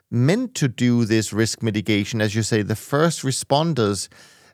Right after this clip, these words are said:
I, I haven't seen, I've seen less response from them, so to speak, um, um, and maybe a slightly higher correlation to equities than I've noticed before.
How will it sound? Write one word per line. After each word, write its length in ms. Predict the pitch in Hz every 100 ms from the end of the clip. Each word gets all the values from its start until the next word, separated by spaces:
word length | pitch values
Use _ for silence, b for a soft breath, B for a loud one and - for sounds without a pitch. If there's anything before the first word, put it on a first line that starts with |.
| b _ _ - - -
I, 260 | 131 180 -
I 120 | 160
haven't 360 | 185 160 190 175
seen, 260 | - 165 -
I've 160 | 151
seen 280 | - 196 175
less 300 | 165 185 -
response 580 | 160 - 160 156 120 -
from 340 | - 139 139
them, 180 | 113 101
so 180 | 98 113
to 140 | 104
speak, 480 | 107 - 110 98 - -
um, 520 | 110 107 104 107 107 - B B B 107
um, 420 | 113 113 110 104
and 180 | 117 131
maybe 460 | 139 151 143 139 131
a 60 |
slightly 360 | 120 135 127 139
higher 280 | 123 120 127
correlation 520 | 131 117 117 113 123
to 160 | 131 120
equities 640 | 120 - 117 - 113 107
than 240 | 113 110
I've 220 | 104 110 113
noticed 480 | 110 113 - 113
before. 640 | - 107 - 120 95 98